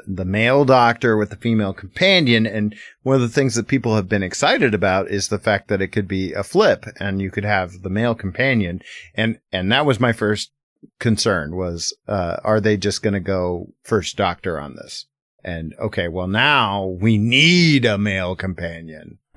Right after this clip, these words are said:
which I don't, I don't agree with.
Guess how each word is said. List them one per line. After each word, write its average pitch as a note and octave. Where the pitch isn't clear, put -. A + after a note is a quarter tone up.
which A2+
I C3+
don't, B2+
I B2+
don't A#2
agree G2+
with. E2